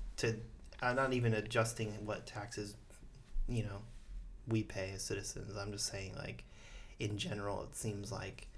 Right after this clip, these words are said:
if we wanna cut, like, a couple million dollars from aid to this country and that country, it's like, couldn't we just, like,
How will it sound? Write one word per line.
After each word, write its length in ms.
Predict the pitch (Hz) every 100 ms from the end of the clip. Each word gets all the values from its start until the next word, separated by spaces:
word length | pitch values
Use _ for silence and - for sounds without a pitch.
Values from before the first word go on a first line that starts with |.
| - - - - - -
if 180 | 120 117
we 100 | 113
wanna 240 | 113 107
cut, 380 | 101 - 107 -
like, 180 | 104 98
a 60 | 104
couple 280 | 107 107 104
million 360 | 101 101 101
dollars 480 | 98 101 101 101 -
from 400 | - 101 98 101 - - - - -
aid 300 | 104 101 - -
to 100 | -
this 180 | 107 101
country 460 | - 104 101 104 101
and 140 | 101
that 180 | 101 -
country, 460 | 107 101 - 101 101
it's 140 | 98
like, 280 | 107 98 - - - - - - - - - - - - - -
couldn't 240 | - 120
we 80 | 120
just, 260 | 120 113 113
like, 160 | 110